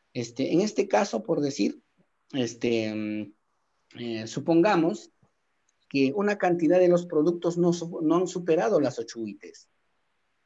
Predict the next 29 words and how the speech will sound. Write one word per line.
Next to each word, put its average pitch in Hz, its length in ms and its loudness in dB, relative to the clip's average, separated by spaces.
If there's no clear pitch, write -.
No 147 140 0
han 160 60 2
superado 156 480 4
los 135 340 0
treinta 117 260 -6
y 113 40 -8
cuatro 113 280 -6
mil 147 180 4
cuatrocientos 143 1300 -4
que - 80 -8
establece 127 540 -6
la, 101 440 -8
la 107 180 -10
norma, 117 420 -4
¿no? 214 260 -6
Como 110 240 -6
límite. 107 400 -4
Entonces, 156 280 -2
¿qué 247 120 0
opción 240 340 -2
tengo 202 300 0
ahí? 120 280 -6
Yo 151 160 -10
puedo 196 220 -6
gestionar 165 540 -6
a 147 100 -4
través 131 300 -8
de 139 60 -2
una, 127 520 -2